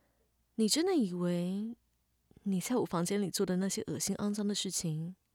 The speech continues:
姐姐我会都不知道？嗯？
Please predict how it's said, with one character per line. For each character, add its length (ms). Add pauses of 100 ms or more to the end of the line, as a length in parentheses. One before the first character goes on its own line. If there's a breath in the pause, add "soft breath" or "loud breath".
(760)
姐 180
姐 140
我 80
会 100
都 100
不 120
知 100
道？ 280 (1160)
嗯？ 140